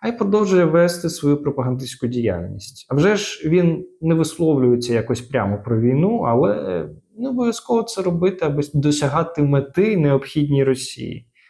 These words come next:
Що необхідно Росії? Щоб ми здалися, так? Тоді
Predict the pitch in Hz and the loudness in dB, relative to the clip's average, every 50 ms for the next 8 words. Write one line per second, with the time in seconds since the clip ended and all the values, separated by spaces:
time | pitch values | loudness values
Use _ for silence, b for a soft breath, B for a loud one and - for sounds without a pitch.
0 | b b b - - 294 269 247 208 - - 185 151 147 143 127 113 - - - | b b b -4 0 2 4 4 4 2 0 0 0 2 2 2 2 0 -2 -6
1 | - 101 98 104 110 - - - 156 160 226 285 285 254 240 - - - - 113 | -10 -10 -10 -12 -12 -14 -8 -8 -2 0 2 2 2 2 0 -4 -10 -16 -10 -6
2 | 113 120 123 151 151 135 117 107 98 - - - - - - 202 196 - - - | -4 0 2 2 2 2 2 0 -2 -4 -8 -14 -16 -8 -6 -6 -6 -6 -8 -6
3 | - 151 147 165 170 165 151 B | -4 -2 2 2 2 2 2 B